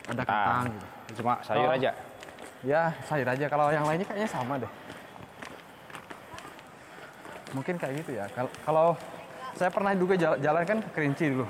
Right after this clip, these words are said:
Speaker 2: Hmm.
Speaker 1: Di Jambi kan. Yang membedakan sama di sini,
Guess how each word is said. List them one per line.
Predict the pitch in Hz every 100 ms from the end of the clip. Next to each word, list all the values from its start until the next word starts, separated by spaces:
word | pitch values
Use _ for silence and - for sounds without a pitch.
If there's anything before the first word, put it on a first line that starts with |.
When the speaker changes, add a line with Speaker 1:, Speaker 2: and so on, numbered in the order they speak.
| 104
Speaker 2:
Hmm. | 110 101 95 - - - - 113
Speaker 1:
Di | 120 131 127 -
Jambi | 127 127 123 139
kan. | 127 139 - - - - - - - - - - -
Yang | 131 147
membedakan | 151 151 156 165
sama | 175 170
di | 170 165
sini, | 180 196